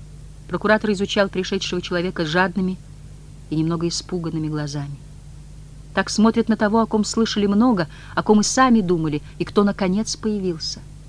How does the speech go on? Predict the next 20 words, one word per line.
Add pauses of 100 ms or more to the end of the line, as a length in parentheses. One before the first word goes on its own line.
(880)
Пришедший
человек
лет
под
сорок
был (280)
черен,
оборван, (380)
покрыт
засохшей
грязью,
смотрел (120)
по-волчьи (440)
из-под
лобья. (1400)
Словом,
он
был
очень
непригляден